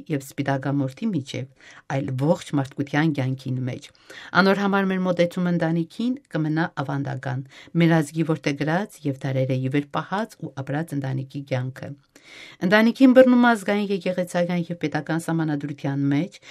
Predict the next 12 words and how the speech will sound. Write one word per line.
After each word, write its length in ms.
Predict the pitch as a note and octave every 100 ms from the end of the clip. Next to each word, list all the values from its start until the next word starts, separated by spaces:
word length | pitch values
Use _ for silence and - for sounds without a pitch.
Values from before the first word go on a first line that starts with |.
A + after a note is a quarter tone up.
| - -
կմնա 300 | - F#3+ G3+ A3
համապատասխան 720 | A3+ A3 G#3 G3+ G3+ G#3+ G#3+
Սուրբ 320 | - A3+ -
Գրքի 300 | G3 - B3
տված 380 | - F#3 G3 G3
սահմանումին 640 | D3+ D3 C#3 C3+ C3+ D3+ G#3
և 220 | G3 G3+ G3+
նկարագրին, 680 | F3+ E3+ D#3 C#3+ C3+ A#2 - _ - - - -
համապատասխան 760 | F#3+ F#3 F3 E3+ E3 D#3+ E3
Քրիստոսի 560 | - F3 - D#3 - D3+
հաստատած 560 | D3+ - C#3+ D#3 D3+
ուսուցումին 800 | D#3 - D3 - C#3 C#3 D3+ G#3+